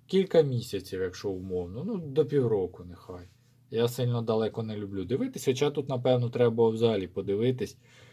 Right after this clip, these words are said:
до кінця, так би мовити. Що ми маємо? Райдо, Перт, Інгус, Кано, Евес перевернутий. Ну, ось Райдо, дорога падає, буде їздити кудись.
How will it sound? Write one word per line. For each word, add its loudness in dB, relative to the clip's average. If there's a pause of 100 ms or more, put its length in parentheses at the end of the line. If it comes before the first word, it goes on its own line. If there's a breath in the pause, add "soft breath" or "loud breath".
(140 soft breath)
до 4
кінця, 0
так -6
би -2
мовити. -8 (460 loud breath)
Що 6
ми 4
маємо? 4
Райдо, 4
Перт, 0
Інгус, -2
Кано, 4
Евес -2
перевернутий. -2
Ну, 0
ось 0
Райдо, 6
дорога 8
падає, 0
буде 2
їздити 0
кудись. -4